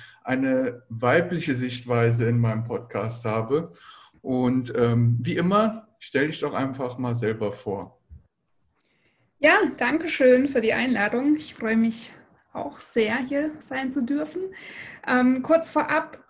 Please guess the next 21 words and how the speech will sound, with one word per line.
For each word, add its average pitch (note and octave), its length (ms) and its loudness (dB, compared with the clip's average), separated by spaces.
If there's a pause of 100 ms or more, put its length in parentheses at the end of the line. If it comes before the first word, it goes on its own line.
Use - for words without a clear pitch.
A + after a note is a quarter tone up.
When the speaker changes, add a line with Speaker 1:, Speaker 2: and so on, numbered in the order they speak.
Speaker 2:
ich - 120 -20
bin C4 340 -4
keine C4+ 340 2
Sportpsychologin, A#3 1000 0
ich A#3 180 -8
bin A3+ 120 -4
Speaker 1:
Mhm. - 60 -2
Speaker 2:
sportpsychologische A3 880 -4
Beraterin. G3+ 640 -4 (320)
Speaker 1:
Okay. - 260 -6
Speaker 2:
Nur, A3 240 2
dass, - 580 -6 (540)
ja, G3+ 320 -2
dass A3+ 180 -6
mir A3+ 60 -4
danach G#3 300 -2
keiner A#3 280 4
auf A#3 100 2
die B3 120 8
Füße D#4+ 320 6
tritt. D#4 300 6